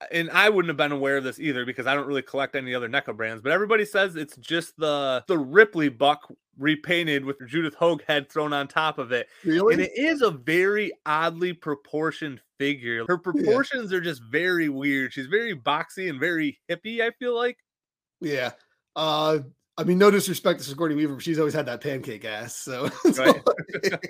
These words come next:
Speaker 2: <laughs> so she, I guess, yeah, I didn't think about that. It's just the, like, the boiler suit that Sigourney Weaver was wearing in Alien,
Speaker 1: Yep.
Speaker 2: uh, only it's painted yellow. Oh, that's weird. And
Speaker 1: Yeah.
Speaker 2: neca, they always find creative ways to, kinda like the way Danny was, like, made out of, uh,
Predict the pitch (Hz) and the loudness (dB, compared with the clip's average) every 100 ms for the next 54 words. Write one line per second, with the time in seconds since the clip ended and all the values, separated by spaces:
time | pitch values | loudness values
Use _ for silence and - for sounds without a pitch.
0 | - _ - 349 208 - 180 233 202 - | -16 _ -8 -4 -4 0 2 6 4 2
1 | - - 185 247 320 - 277 262 277 190 | -4 2 6 8 8 6 4 6 4 4
2 | 302 254 190 160 156 170 - - 220 220 | 2 2 2 2 2 2 0 4 4 4
3 | 180 180 180 180 160 131 170 226 190 147 | 0 0 2 0 -4 0 4 4 4 0
4 | - 131 120 - 139 131 - 151 175 170 | -4 -6 -10 -6 -6 -6 -8 0 0 2
5 | 170 208 170 139 123 127 131 120 123 165 | 0 0 -2 -4 -6 -6 -6 -6 -4 -2
6 | 180 139 117 117 120 127 - 123 135 135 | 0 -2 -4 -8 -10 -12 -10 -10 -8 -8
7 | 127 143 143 135 135 - 143 131 131 123 | -6 -4 -2 -4 -6 -8 -8 -8 -10 -8
8 | 123 123 156 190 156 165 120 117 185 123 | -8 -4 -4 -2 -2 -4 -8 -8 -6 -6
9 | 98 - _ _ - - 143 175 208 139 | -8 -16 _ _ -6 -4 2 2 2 0
10 | 170 202 - 170 165 147 147 123 131 131 | 0 0 2 0 0 -2 -4 -4 -6 -6
11 | 123 117 110 113 - _ - 190 185 170 | -8 -10 -12 -12 -16 _ 2 4 4 4
12 | 165 147 131 139 143 139 123 127 117 123 | 4 2 -2 0 0 -2 -4 -4 -4 -6
13 | 123 123 117 113 107 110 | -4 -4 -6 -8 -8 -8